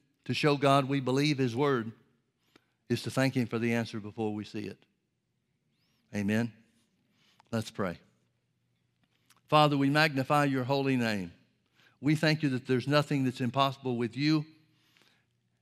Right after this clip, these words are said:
And according to your word, there's nothing impossible to us as believers.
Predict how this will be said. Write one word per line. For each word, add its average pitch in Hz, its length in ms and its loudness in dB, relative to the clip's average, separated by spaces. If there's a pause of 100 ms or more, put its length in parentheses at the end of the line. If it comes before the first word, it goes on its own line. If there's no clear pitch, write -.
(120)
And 120 120 0
according 147 360 2
to 123 40 0
your 127 140 2
word, 143 240 2
there's 127 200 0
nothing 143 320 2
impossible 131 560 0
to 123 140 -2
us 135 220 2
as 127 120 -4
believers. 135 640 -4